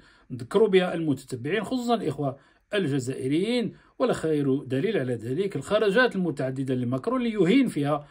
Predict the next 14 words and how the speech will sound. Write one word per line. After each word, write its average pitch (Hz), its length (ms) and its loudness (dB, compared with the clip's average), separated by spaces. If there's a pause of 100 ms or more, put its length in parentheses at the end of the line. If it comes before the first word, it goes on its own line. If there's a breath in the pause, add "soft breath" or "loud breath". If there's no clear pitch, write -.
(240 loud breath)
آه، 131 120 -6
آه، 131 280 -8
الجزائريين 139 920 -2
ورئيس 127 840 0
نظام 131 240 0
دولة 190 320 4
العسكر. 185 480 0 (920 soft breath)
ولا 170 420 6
رد 139 300 0
ولا، 160 680 2
آه، 139 240 -6
انتفاضة 147 720 0
ولا، 156 920 0
آه، 123 480 -8